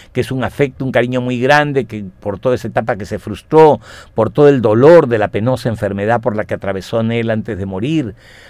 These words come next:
¿no? El hecho, él vivía, si bien es vivi-, cierto que vivía, es un decir, ¿no? Porque él moría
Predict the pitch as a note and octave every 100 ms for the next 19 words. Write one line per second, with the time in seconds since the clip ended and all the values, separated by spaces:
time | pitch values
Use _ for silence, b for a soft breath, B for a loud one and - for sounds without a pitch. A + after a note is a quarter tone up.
0 | B - G#2+ D3+ A2+ A#2 C3+ C#3 C3+ C#3
1 | D#3 C3 B2+ D#3+ F3+ A#2 G2 - B2 C3
2 | D3 B2 B2+ B2+ A#2 D3 C#3+ D3 B2 B2
3 | G#2 A2 D3+ D#3+ D#3 C#3 B2+ A#2+ D#3 C3+
4 | - - F3+ A2+ A2+ B2 A#2+ - C#3+ C3
5 | B2 C3 F#3+ A2 F2